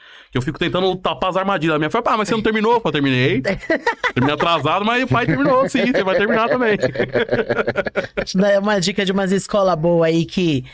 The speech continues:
Speaker 2: que não, que mudou, mudou o sistema também, né?
Speaker 1: Mudou.
Speaker 2: De aprendizado. As professoras também hoje em dia é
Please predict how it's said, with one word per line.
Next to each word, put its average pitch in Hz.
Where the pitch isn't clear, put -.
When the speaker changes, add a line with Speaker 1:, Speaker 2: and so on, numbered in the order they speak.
Speaker 2:
que 190
não, 165
que 214
mudou, 226
mudou 269
o 214
sistema 180
também, 147
né? 147
Speaker 1:
Mudou. 92
Speaker 2:
De 160
aprendizado. 151
As -
professoras 165
também 160
hoje 156
em 147
dia 147
é 147